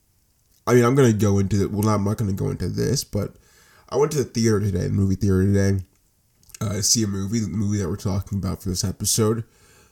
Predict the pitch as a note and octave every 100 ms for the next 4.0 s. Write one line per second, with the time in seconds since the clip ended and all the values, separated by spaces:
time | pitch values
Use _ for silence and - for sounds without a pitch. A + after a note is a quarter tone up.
0 | _ G2+ G2+ F#2 F#2 - - A2+ G#2 G#2
1 | F#2+ - _ _ - _ A#2+ A2 - -
2 | C3 C#3 - D3 A2+ F#2+ E2 G#2 - A2+
3 | G#2 G2 G2 F#2+ - G2 F#2+ F2+ -